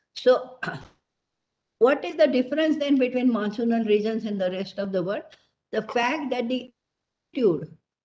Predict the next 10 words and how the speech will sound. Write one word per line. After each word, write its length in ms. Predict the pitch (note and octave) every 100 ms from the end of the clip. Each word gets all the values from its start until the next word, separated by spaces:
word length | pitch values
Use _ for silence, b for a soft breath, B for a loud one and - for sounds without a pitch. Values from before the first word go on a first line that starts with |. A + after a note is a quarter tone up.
| _
of 140 | A#3 A#3
the 100 | B3
seasonal 540 | A#3 A#3 A#3 A#3+ A3+
variation 640 | G3+ F3+ F3 E3 D3+ F3 - _ _ _
is 220 | C#4 C#4
very 320 | G3 G#3+ B3
large 360 | A#3 F3+ F#3+ F#3+
over 180 | E3+ F#3
monsoonal 680 | F#3 E3 D3+ E3+ D3 C3+ C3+
regions 260 | - -